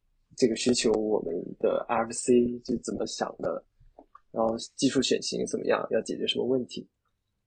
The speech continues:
当然是跟另外一个同事一起做的，所以可能压力也会小一点。然后听的人也大多数都是中国人，<laughs> 有那么几个是外国人，嗯，所以压力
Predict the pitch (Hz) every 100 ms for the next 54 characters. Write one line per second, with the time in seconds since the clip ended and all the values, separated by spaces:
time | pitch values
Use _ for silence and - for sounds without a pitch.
0 | _ _ 143 139 139 147 147 160 127 120
1 | 110 - 127 - - 120 110 123 - 113
2 | 110 - - 120 117 127 104 107 - -
3 | - - - - _ - - _ _ _
4 | _ _ _ - 123 - 208 208 160 131
5 | 143 131 120 143 147 143 139 131 135 120
6 | 123 _ _ _ _ - 147 143 120 120
7 | 127 - - - - 208 208 _ - 120
8 | 101 - - 139 120 123 - _ - 123
9 | - 135 120 113 - - 117 104 - 151
10 | 143 95 - _ _ _ _ _ _ _
11 | _ _ - 117 107 101 - 127 123 135
12 | 139 139 -